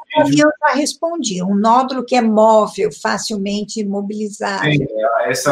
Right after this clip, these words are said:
Speaker 2: eu vou deixar, é, tem mais
Speaker 1: Ah,
Speaker 2: perguntas?
Speaker 1: essa daqui. Por favor, nos fale sobre o tratamento com tamoxifen, quais são os efeitos danosos desse tratamento? Bom,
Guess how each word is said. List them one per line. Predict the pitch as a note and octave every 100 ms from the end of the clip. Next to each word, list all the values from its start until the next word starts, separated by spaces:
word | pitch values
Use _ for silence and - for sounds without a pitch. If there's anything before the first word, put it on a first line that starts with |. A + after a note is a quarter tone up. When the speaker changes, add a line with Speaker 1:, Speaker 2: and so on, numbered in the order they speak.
| - -
Speaker 2:
eu | -
vou | C#3+
deixar, | C#3+ D3+ C#3+ B2+
é, |
tem | - D3
mais | F3+ G3 -
Speaker 1:
Ah, |
Speaker 2:
perguntas? | A3 A3+ A3+ A3+ -
Speaker 1:
essa | A#3+
daqui. | A3+ - G3+ _ _ _
Por | - D4
favor, | D#4 D#4 C#4 C#4+
nos | D4 B3+
fale | - B3+ B3
sobre | B3 B3+ A3+
o |
tratamento | - A3+ A#3+ G#3+ A3 A#3+ A#3
com | B3 A3+
tamoxifen, | - G#3+ G#3 G#3 - G#3+ - G3 G#3
quais | G#3+ A#3 A3+ A3+
são | A3
os | G#3+
efeitos | G3+ G3+ G#3 G3+ -
danosos | G#3 G3+ G3+ G3+ G3
desse | G3+ -
tratamento? | - F#3 G3+ G3 F#3 G#3+
Bom, | A3 G3+